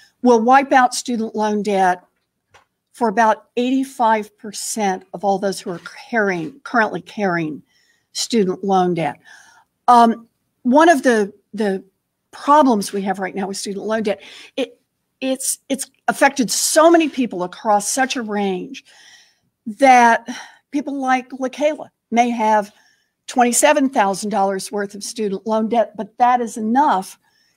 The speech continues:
to keep you from buying a home. It may be enough to keep you from starting a small business. It may be enough to ruin your credit, enough to hold people back. Um, so the, we, when we looked at all the numbers around student loan debt,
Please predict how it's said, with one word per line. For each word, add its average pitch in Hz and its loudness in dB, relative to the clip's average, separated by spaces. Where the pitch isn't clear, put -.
to - -20
keep 226 -6
you 240 -4
from 240 -2
buying 226 2
a 220 -6
home. 233 0
It - -16
may 214 2
be 220 2
enough 220 2
to 214 -18
keep 196 -10
you 220 -6
from 220 -6
starting 220 0
a 226 -10
small 220 0
business. 240 -2
It 262 4
may 254 4
be 254 2
enough 254 2
to 214 -2
ruin 220 2
your 208 -4
credit, 233 -2
enough 247 4
to 262 -6
hold 226 -4
people 202 -8
back. 196 -4
Um, 233 4
so 269 4
the, 220 0
we, 233 -4
when 247 -2
we 240 0
looked 285 0
at 320 0
all 277 4
the 233 -2
numbers 240 -2
around 220 -2
student 226 -8
loan 208 -2
debt, 233 0